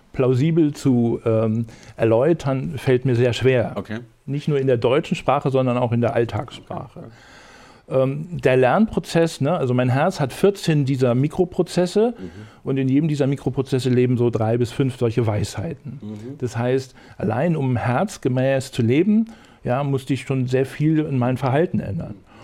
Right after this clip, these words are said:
Speaker 1: Dann ist mein ganzer Kreislauf ja, äh, in Unordnung, also die Venen und die Arterien streiken, ja, und zwar gibt's, äh,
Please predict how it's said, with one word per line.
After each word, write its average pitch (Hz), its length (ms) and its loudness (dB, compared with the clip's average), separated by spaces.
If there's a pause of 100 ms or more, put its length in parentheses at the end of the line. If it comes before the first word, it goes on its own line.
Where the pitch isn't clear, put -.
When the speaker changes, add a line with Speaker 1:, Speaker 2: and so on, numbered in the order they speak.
(160)
Speaker 1:
Dann 127 180 0
ist 143 160 -2
mein 120 160 0
ganzer 117 300 0
Kreislauf 165 580 -2
ja, 156 560 -2
äh, 156 60 -6
in 156 160 0
Unordnung, 165 680 0
also 110 300 -2
die 107 180 0
Venen 156 520 2
und 123 180 -4
die 127 100 -2
Arterien 151 500 0
streiken, 156 580 -2
ja, 123 160 -2
und 123 180 -4
zwar 127 320 -2 (520)
gibt's, - 340 -6
äh, 143 260 -6